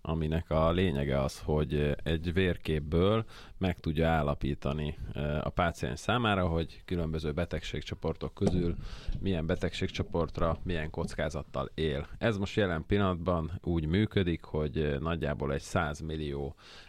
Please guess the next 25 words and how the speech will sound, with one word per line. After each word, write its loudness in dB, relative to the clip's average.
ö, -2
anamnesztikus, -4
ö, -2
páciens -2
adaton -6
lévő, -4
ö, 0
ö, -2
adatbázisban 0
futnak -4
ezek -4
a -4
mesterséges -4
intelligencia -4
algoritmusok. 0
Amikor -2
az -2
emberről 0
készül -2
egy -4
kvázi -2
fénykép, -2
ugye, 0
egy -6
laborlelet, 0